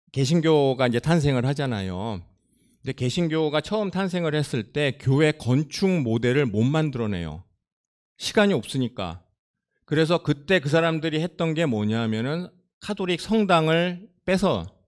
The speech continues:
근데 개신교는 이제 우상 숭배를 안 하니까 아이콘이, 도상을 금지하잖아요. 그러니까 그런 점에서는 이슬람하고 비슷해요.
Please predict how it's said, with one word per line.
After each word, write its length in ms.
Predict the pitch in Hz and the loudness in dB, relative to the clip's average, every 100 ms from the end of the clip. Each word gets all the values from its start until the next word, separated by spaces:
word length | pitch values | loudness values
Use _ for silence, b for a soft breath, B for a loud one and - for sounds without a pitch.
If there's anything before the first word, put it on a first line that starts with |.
| _ _ _ _ _ _ _ _ | _ _ _ _ _ _ _ _
근데 420 | - 156 175 170 147 | -2 2 4 2 0
개신교는 1000 | 143 143 196 180 175 175 170 165 170 165 | -2 0 2 2 2 4 4 4 2 0
이제 100 | 156 | 0
우상 280 | 127 165 151 | 2 2 2
숭배를 280 | 156 156 | 0 0
안 140 | 107 98 | 0 -2
하니까 640 | 98 95 87 123 120 92 76 | -2 -4 -6 -6 -4 -6 -4
아이콘이, 600 | 113 143 180 175 143 - | -4 -2 -2 -2 -2 -2
도상을 720 | 135 160 160 151 147 160 160 | 2 4 4 4 2 0 0
금지하잖아요. 720 | 127 127 139 123 104 95 90 | 2 2 2 0 -2 -4 -4
그러니까 240 | 107 120 | -4 -6
그런 320 | - 147 175 | -4 2 4
점에서는 520 | 165 165 156 165 170 139 | 4 2 2 2 2 2
이슬람하고 520 | 120 139 131 131 120 | 2 0 0 -2 -6
비슷해요. 500 | - - 104 104 | -12 -8 -6 -4